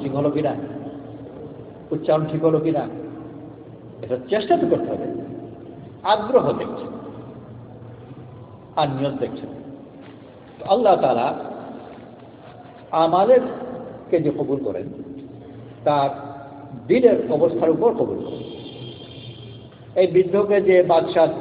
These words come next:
তিন থলি স্বর্ণ মুদ্রা দিয়ে দিলেন, তার দিলের অবস্থার কারণে।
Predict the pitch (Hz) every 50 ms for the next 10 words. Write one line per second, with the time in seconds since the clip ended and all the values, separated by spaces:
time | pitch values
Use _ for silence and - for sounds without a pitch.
0 | - - 349 349 180 - - 160 160 - - - - - - 180 175 175 170 170
1 | 170 170 170 160 156 160 160 160 160 160 156 147 143 147 143 143 123 127 123 -
2 | - - - - - - - - - 151 139 - 120 120 151 196 269 247 - 131
3 | 120 113 113 117 - 117 - - - - - -